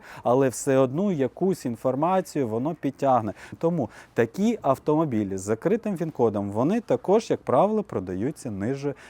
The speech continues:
ринку, тому що в них що? В них сумнівна історія. І такі автомобілі я раджу обходити стороною. У нас навіть в прайсі це вказано. Якщо ви хочете, щоб ми вам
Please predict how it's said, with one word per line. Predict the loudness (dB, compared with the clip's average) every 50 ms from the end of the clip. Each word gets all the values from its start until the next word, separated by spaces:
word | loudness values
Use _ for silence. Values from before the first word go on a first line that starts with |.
| -8 -6
ринку, | -6 -4 0 0 2 2 0 -2 -4 -6 -6
тому | -4 -6 -4 -4 -6
що | -6 -6 -8 -8
в | -6 -6 -6
них | -6 -6 -6 -8
що? | -12 -4 0 2 2 2
В | 2 -2 -6 -6
них | -4 -2 -2 -2 -4 -6
сумнівна | -8 -10 -8 -6 -4 -4 -4 -4 -4 -4 -6 -6
історія. | -6 -8 -6 -4 0 0 2 0 0 -2 -8 -14 -2 0
І | 0 2
такі | 4 4 2 4 4 4 4 4
автомобілі | 2 2 2 0 2 2 2 0 2 2 2 2 2 2 0 0
я | 4 6 6 6 6
раджу | 4 2 0 0 -2 -4
обходити | -4 -4 -2 -2 0 0 0 -2 -4 -6 -8
стороною. | -6 -4 -2 -2 -2 -2 -2 -2 0 0 0
У | -2 0
нас | 0 0 0 0 -2 -4
навіть | -4 -2 -2 -2 -4 -6
в | -8
прайсі | -2 2 4 4 4 2 0 -6
це | -6 -4 -6
вказано. | -6 0 4 4 6 6 4 0 -4 -8 -8 -12 -12 -4 -2
Якщо | -2 2 4 6 6 6
ви | 4 2
хочете, | 2 2 2 0 0 -4 -6 -4
щоб | -4 -4 -6 -4
ми | -2 -2 0 0
вам | 0 0 -2